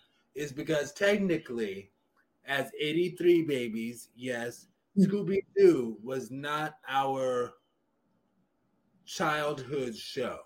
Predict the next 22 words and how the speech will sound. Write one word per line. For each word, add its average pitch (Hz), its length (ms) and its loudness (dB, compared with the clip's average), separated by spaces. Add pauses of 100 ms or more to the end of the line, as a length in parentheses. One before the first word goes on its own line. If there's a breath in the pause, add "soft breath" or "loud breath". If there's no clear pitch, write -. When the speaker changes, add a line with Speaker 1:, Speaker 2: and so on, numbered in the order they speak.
(440)
Speaker 1:
Scooby-Doo 185 840 4
was 120 360 -4
a 143 60 -8
little 160 300 -2
bit 156 200 -4
before 143 600 -4
us. 82 400 -12 (340)
Technically, 190 480 4
Speaker 2:
Yeah. 135 220 4
Speaker 1:
when - 0 - (240)
we - 120 -20
were 170 140 0
the 127 100 -4
kids, 107 680 -6 (460)
it 156 160 -4
was, 135 340 -4
uh, 123 460 -4 (500)
what, 131 180 -4
S-, - 260 -20
S-, - 320 -16
Scrappy-Doo 143 1000 0
and 127 500 -8